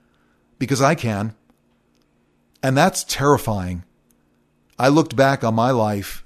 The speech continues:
and on my relationships, and I saw parallels. I saw where I made the mistakes, where I bought into these personas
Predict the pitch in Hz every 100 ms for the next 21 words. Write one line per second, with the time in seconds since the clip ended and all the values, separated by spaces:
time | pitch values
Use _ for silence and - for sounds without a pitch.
0 | _ 107 107 117 127 117 113 - 101 -
1 | 90 - - - _ _ - 120 135 139
2 | 139 120 117 117 - _ _ _ - 131
3 | 139 123 101 85 69 - - - _ _
4 | _ _ _ _ _ _ _ _ 117 127
5 | - 160 139 131 123 120 113 - 107 117
6 | 113 113 107 - 117 113 113 110 101 101
7 | 98 120 104 90 - - 110 107 107 117
8 | 113 107 104 107 110 113 110 101 104 101
9 | 98 92 - - _ _ - 120 - 127
10 | 123 107 90 -